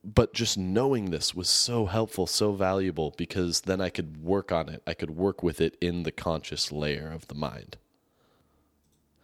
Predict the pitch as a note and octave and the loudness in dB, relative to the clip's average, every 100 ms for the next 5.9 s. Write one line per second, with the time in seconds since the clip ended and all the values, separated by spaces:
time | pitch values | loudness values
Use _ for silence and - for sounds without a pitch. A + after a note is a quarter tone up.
0 | _ - C3 C#3 A#2+ B2 A2 A#2 A#2 G#2+ | _ 2 4 4 4 2 4 6 6 6
1 | G#2+ G2+ G2+ - G2+ - - G2 F#2+ F2+ | 4 4 2 4 2 2 0 2 4 2
2 | E2 E2+ E2 - - _ _ - _ _ | 2 2 2 -4 -12 _ _ -20 _ _
3 | _ _ _ _ _ _ _ _ _ - | _ _ _ _ _ _ _ _ _ 4
4 | C#3+ C#3+ D3 C#3 B2 A2 A2 A2+ A#2 A2 | 6 4 -2 0 0 2 2 2 0 0
5 | - F#2 E2+ F2+ F2 F#2 F#2+ F2+ F#2 | 2 0 4 4 4 4 4 2 0